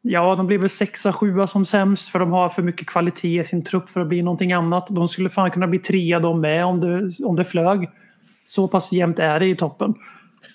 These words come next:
Eh, och, eh, det som, det största hotet mot Manchester United, det är om supportrarna fortsätter med det här to-, totalt tålamodslösa. Och då menar jag inte att supportrar inte ska kritisera värdelösa ägare, för det är ganska viktigt för mig i fotbollen att, att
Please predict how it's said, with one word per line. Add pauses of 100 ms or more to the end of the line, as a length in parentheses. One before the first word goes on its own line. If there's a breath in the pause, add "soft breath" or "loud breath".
Eh,
och,
eh, (1040)
det
som,
det
största
hotet
mot
Manchester
United,
det
är
om
supportrarna
fortsätter
med
det
här
to-,
totalt
tålamodslösa.
Och
då
menar
jag
inte
att
supportrar
inte
ska
kritisera
värdelösa
ägare,
för
det
är
ganska
viktigt
för
mig
i
fotbollen
att,
att